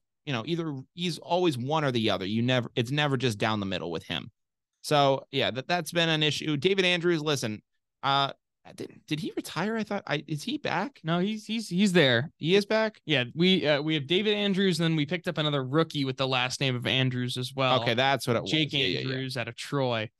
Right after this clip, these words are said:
Speaker 2: Uh, but
Speaker 1: Yeah, I, th-, that, that's what it
Speaker 2: we're
Speaker 1: was.
Speaker 2: gonna, we're gonna,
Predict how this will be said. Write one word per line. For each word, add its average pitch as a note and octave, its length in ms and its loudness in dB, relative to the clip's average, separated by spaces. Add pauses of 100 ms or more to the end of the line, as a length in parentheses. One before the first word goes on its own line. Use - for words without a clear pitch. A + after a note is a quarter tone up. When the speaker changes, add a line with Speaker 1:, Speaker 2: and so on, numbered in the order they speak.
(420)
Speaker 2:
Uh, C#3 260 2
but D3 260 0 (920)
Speaker 1:
Yeah, B2+ 280 4
I, C3 200 2
th-, B2+ 140 0
that, B2+ 200 2
that's B2 200 2
what A2+ 80 -4
it G2+ 60 -2
Speaker 2:
we're G#2 100 -2
Speaker 1:
was. A#3 100 -2
Speaker 2:
gonna, C4 160 0
we're G3+ 140 -4
gonna, E4+ 160 -2